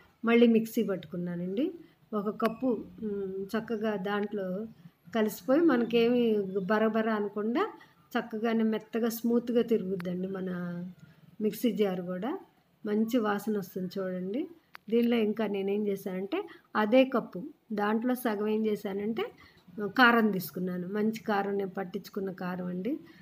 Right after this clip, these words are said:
సగం, సగం కప్పు కారం, కారం వేసాను. కారం వేసి మిక్సీ పట్టి ఉంచాను. పొయ్యి మీద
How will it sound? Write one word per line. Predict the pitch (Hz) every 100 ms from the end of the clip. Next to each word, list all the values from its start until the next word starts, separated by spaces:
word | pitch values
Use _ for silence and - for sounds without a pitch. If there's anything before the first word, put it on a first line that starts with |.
| _ 220
సగం, | 208 208 202
సగం | 185 226 202 226
కప్పు | 226 226 302 302
కారం, | 214 214 208
కారం | 196 - 214 202 202
వేసాను. | 190 170 175 185 269 - - - - - - - -
కారం | 226 214
వేసి | 220 226 269
మిక్సీ | 233 -
పట్టి | 214 208 -
ఉంచాను. | 190 180 180 196 311 - - - 233
పొయ్యి | 226
మీద | 226 220 262